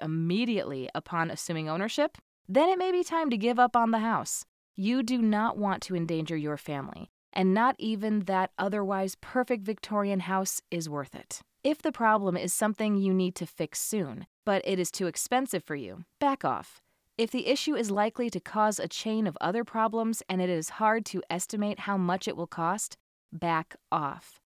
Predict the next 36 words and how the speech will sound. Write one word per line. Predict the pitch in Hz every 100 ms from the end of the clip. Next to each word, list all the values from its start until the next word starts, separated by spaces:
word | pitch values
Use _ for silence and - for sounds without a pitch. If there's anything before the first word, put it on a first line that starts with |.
| _ _ -
Consider | 254 240 - 262 277
the | 220
pros | 190 226 220 220 220 -
and | 185 190 196
cons | 196 185 185 -
carefully | - 175 - 143 123 98 -
and | 185 185 -
listen | 196 214 - 277
to | - 240
your | 226
real | 202 208 220
estate | - 208 190
team's | - 202 202 196
advice. | 165 208 196 - - - _ _ _ -
They | 185 233 254
are | 208
usually | 190 202 208 220 214 196
more | 196 226 247
experienced | 233 - 185 170 165 175 - -
and | 180 190
will |
be | 190 190
able | 202 202
to | 208 202
explain | 185 - 180 190 185 151
the | 143
advantages | 147 180 214 220 220 226 -
and | 247 247
disadvantages | 294 330 202 160 143 - 65 - 175
of | 160
sticking | - - 262 285 277
it |
out | 247 240 247 _ -
or | 240 254
backing | 220 233 240 240
off | 254 - -